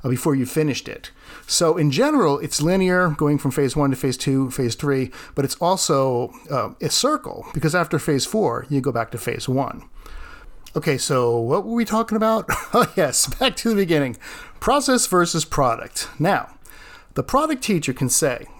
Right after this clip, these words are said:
"All students go through process," and that's true. But this is not about the students going through the process, to me. It's more about how much of the process they have ownership of. To me, a choice-based tab teacher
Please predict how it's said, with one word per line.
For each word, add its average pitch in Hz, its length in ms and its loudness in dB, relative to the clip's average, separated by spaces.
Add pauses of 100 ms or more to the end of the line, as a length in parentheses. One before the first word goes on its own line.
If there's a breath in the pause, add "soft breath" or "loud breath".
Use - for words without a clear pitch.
(200)
"All 190 240 4
students 139 460 0
go 120 200 0
through 120 200 -2
process," - 720 -2 (300 loud breath)
and 139 140 2
that's 175 220 0
true. - 360 0 (680 loud breath)
But 160 200 0
this 226 220 0
is 277 140 2
not 240 180 4
about 165 260 2
the 143 80 -2
students 170 380 2
going 147 220 2
through 135 100 -4
the 123 60 0
process, - 680 0
to 143 120 -2
me. 123 220 0
It's - 240 -2
more 214 180 4
about 156 320 0
how 196 100 2
much 190 220 0
of 147 40 0
the 123 180 -4
process 139 340 2
they 135 140 0
have 123 280 -2
ownership 175 520 2
of. - 260 -4 (460 loud breath)
To - 120 0
me, 240 320 4
a 147 100 -6
choice-based 220 720 0
tab 170 280 0
teacher 120 640 -2